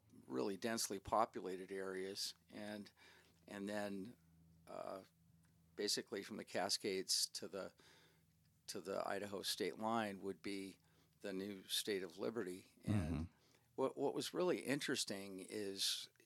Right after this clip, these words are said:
Speaker 1: is how that response, you know, from the press made, uh, just made this huge deal.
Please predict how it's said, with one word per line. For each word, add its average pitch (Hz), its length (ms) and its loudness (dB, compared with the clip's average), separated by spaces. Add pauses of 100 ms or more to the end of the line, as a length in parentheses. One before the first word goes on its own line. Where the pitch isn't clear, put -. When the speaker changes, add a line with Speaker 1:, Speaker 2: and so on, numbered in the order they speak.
(260)
Speaker 1:
is - 240 -2 (140)
how 113 480 8 (540)
that 113 220 8
response, 101 920 2 (760)
you 123 80 -4
know, 104 180 -2
from 101 220 -6
the 98 80 -2
press 107 640 4 (500)
made, 110 340 2 (300)
uh, 104 240 0 (320)
just 110 220 0
made 104 180 0
this 92 160 2
huge 107 680 2
deal. 110 460 0